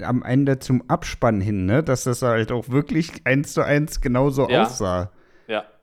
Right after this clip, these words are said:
Speaker 1: Also da haben die wirklich, also au-, allgemein, ne, auch mit diesen ganzen Rückblenden haben sie auch den ganzen Film über mich wirklich jedes Mal wieder gekriegt, ne,
Speaker 2: Ja.
Speaker 1: weil ich,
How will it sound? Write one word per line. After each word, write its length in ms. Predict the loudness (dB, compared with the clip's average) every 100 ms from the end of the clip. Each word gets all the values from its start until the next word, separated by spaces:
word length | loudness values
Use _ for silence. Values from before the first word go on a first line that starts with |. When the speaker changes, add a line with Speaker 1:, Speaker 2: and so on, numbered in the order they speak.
| _ _ _ _ _ -4
Speaker 1:
Also 220 | -2 0
da 160 | 2 2
haben 160 | 2
die 220 | 0 -2 -2
wirklich, 500 | -2 -2 -6 -8 -10
also 320 | -6 -6 -6
au-, 200 | -10 -6
allgemein, 580 | -2 0 2 4 2 2
ne, 240 | 0 -2
auch 160 | -4 -4
mit 160 | -4
diesen 220 | -2 -4 -2
ganzen 380 | -2 -2 -4
Rückblenden 800 | -2 -2 -4 -6 -4 -4 -4 -6
haben 140 | -6 -4
sie 300 | -2 -4 -4
auch 140 | -6
den 160 | -6 -4
ganzen 400 | -4 -4 -6 -6
Film 300 | -6 -6 -6
über 180 | -4 -2
mich 220 | -2 -4
wirklich 320 | -8 -8 -8
jedes 420 | -2 -2 -2 -6 -2
Mal 220 | -2 -2
wieder 180 | -4 -4
gekriegt, 540 | -6 -6 -8 -6 -4
ne, 40 |
Speaker 2:
Ja. 120 | -2 0
Speaker 1:
weil 160 | -2
ich, 220 | -4 -8